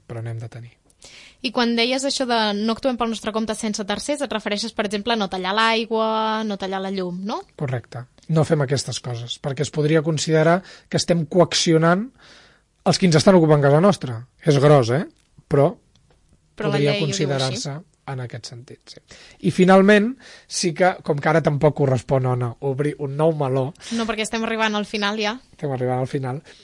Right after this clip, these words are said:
Speaker 1: Però hi ha un concepte que de nou s'està posant de moda, que són els inquiocupes.
Speaker 2: A veure, a veure, què és això?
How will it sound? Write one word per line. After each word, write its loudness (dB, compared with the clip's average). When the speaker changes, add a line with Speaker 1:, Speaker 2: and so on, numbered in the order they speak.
Speaker 1:
Però 6
hi 4
ha 8
un 2
concepte 4
que 4
de 8
nou 2
s'està 0
posant 4
de 4
moda, 4
que -2
són 2
els 2
inquiocupes. 0
Speaker 2:
A -6
veure, -2
a -2
veure, -4
què -10
és -10
això? -10